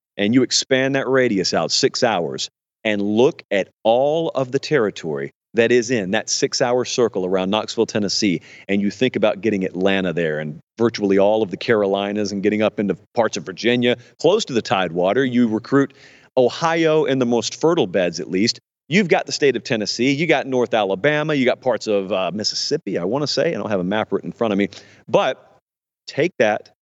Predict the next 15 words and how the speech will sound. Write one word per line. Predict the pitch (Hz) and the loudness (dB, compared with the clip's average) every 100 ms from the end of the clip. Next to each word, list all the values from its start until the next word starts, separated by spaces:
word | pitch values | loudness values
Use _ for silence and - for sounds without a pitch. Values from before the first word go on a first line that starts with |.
| _ - | _ -4
and | 110 | -2
now | 120 113 | -2 -4
combine | 117 98 123 170 123 | -6 -2 -2 0 -2
it | 110 | -2
with | 113 104 | 0 -2
having | 110 135 151 123 92 | -2 -2 0 -2 0
guys | 85 80 78 90 - | -2 -2 -2 -4 -2
on | 117 113 | 0 2
your | 107 101 | 2 2
staff | - - 139 101 92 _ _ _ | 0 0 0 0 -6 _ _ _
that | 113 | 0
have, | 110 110 113 | 2 0 2
whether | 107 101 | 0 2
you | 98 98 | 0 2
be | 104 98 | 2 0